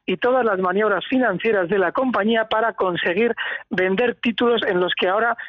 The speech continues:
en lo que ahora sería con el contrasplit aproximadamente ocho con cero cinco. Y también hemos explicado cuáles son las maniobras que hacía el presidente de Iberdrola para convencernos de que comprásemos Iberdrola en zona de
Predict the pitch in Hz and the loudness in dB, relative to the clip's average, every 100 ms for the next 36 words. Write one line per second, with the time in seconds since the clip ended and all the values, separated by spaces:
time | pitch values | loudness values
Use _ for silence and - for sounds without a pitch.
0 | - 190 170 196 220 202 196 214 220 175 | -4 -2 0 0 0 0 0 0 0 0
1 | 170 165 165 165 160 156 - 220 208 - | 2 0 0 -2 -2 -4 -2 -4 -4 -8
2 | - - 202 208 208 214 214 220 - 226 | -8 -2 0 0 0 0 0 -2 0 -2
3 | 214 226 196 165 143 196 175 - 180 160 | 0 0 0 -2 0 0 0 0 0 0
4 | 131 - - - - - - - _ _ | -2 -4 -8 -12 -12 -12 -14 -20 _ _
5 | _ 185 196 - 170 180 208 214 247 269 | _ -4 -4 -4 -2 0 2 0 0 -2
6 | 277 - 311 370 - - - _ _ 220 | 0 0 2 0 -4 -16 -20 _ _ -2
7 | 220 247 247 208 214 247 247 262 214 196 | 0 2 2 2 2 2 2 2 0 0
8 | 254 220 226 202 214 254 240 208 269 330 | 0 2 0 0 0 0 2 2 2 2
9 | 320 320 285 339 - - - - 311 330 | 2 2 2 0 -2 -14 -20 -4 -2 0
10 | 311 233 214 220 240 233 220 190 180 208 | 2 0 0 0 0 0 0 0 0 0
11 | 202 214 233 180 175 202 220 185 170 202 | 0 0 0 0 0 0 0 -2 -2 0
12 | 196 196 | 2 0